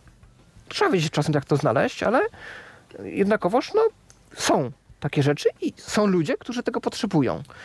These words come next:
Myślę, że najbliższym odpowiednikiem czegoś takiego w Polsce, chociaż nie do końca chyba znam troszkę też, y,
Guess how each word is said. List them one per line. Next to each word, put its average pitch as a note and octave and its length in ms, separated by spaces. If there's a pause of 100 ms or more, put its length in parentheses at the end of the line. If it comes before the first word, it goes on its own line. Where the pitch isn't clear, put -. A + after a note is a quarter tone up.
(340)
Myślę, A#3 220
że A#3 80
najbliższym A3 500
odpowiednikiem G3 600
czegoś F3+ 240
takiego G3 300
w - 100
Polsce, D#3 560
chociaż E3+ 240
nie F#3 100
do F3+ 100
końca G3 340
chyba F3 200 (140)
znam F#3 340
troszkę D3 320
też, C#3+ 220
y, C#3+ 240